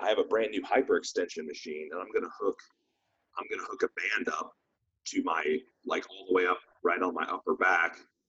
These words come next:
and I'm just gonna do hyperextensions on there and squeeze my scapulas at the top.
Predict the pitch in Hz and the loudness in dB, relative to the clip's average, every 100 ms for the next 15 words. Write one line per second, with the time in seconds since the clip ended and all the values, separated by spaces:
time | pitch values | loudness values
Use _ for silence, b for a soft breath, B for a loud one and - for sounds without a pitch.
0 | _ 80 90 85 92 82 85 82 90 87 | _ -2 0 0 0 2 2 4 4 2
1 | 78 - 85 80 80 80 80 78 82 82 | 0 -2 -6 -6 0 0 0 0 0 0
2 | 78 - 85 80 76 71 - 82 73 73 | -4 -2 -2 0 -4 -4 0 2 2 -2
3 | 69 64 - - 69 62 | -2 -6 -10 -4 0 0